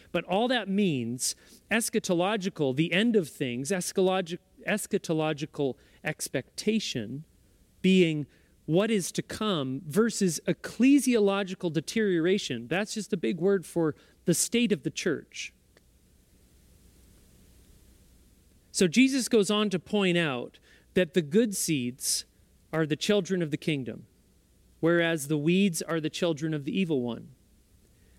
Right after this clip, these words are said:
Lastly, the enemy who sowed the weeds is the devil. The harvest is the ed-, end of the age, and the reapers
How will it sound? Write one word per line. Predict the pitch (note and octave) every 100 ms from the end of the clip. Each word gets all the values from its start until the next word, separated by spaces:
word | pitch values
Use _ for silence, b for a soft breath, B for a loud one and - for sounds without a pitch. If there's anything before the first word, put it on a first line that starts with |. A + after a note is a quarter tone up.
| b b b b _
Lastly, | D#3+ D#3+ E3+ - G3+
the | G3+ F3 F3
enemy | F#3 A3+ A#3 A#3
who | F3 F#3
sowed | D#3 - G#3 A#3+ A3+
the | F3+
weeds | D#3+ B2+ A#2 C3 C#3
is | - E3+ C3+
the | E3
devil. | F3 F#3 C3+ - _ _ _ _ b b b b
The | E3+
harvest | B2 G#3+ A#3 D#3+ A2 - -
is | D#3+ C3+
the | D#3
ed-, | E3+ F#3 F#3 -
end | F#3 A3 G#3
of | E3
the | E3 D#3+
age, | D3 C#3+ C3+ -
and | D3
the | C#3
reapers | C#3 A3+ C4+ D#3 C3 D3+ -